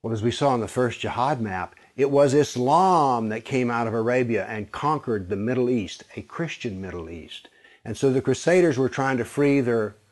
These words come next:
Christian brothers and sisters from jihad. So there's no moral comparison at all. The motivation of the Crusaders was to free Christians. The purpose of jihad is to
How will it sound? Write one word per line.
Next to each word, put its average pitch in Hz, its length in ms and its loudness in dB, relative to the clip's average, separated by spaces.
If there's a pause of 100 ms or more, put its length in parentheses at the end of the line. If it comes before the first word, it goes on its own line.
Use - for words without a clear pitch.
(180)
Christian 131 380 -2
brothers 113 380 -2
and 98 100 -6
sisters - 480 -8
from 104 240 -8
jihad. 101 560 0 (920)
So 170 140 4
there's 165 180 6
no 240 160 10
moral 180 320 8
comparison 156 600 2
at 135 60 4
all. 135 540 2
The 120 80 -2
motivation 139 560 4
of 120 60 0
the 110 60 -4
Crusaders 175 760 4
was 117 240 -4
to 110 100 -10
free 160 400 2
Christians. 170 640 -2 (360)
The 104 180 -6 (220)
purpose 139 360 2
of 101 120 -4
jihad 143 500 2
is 123 180 -4
to 113 240 -2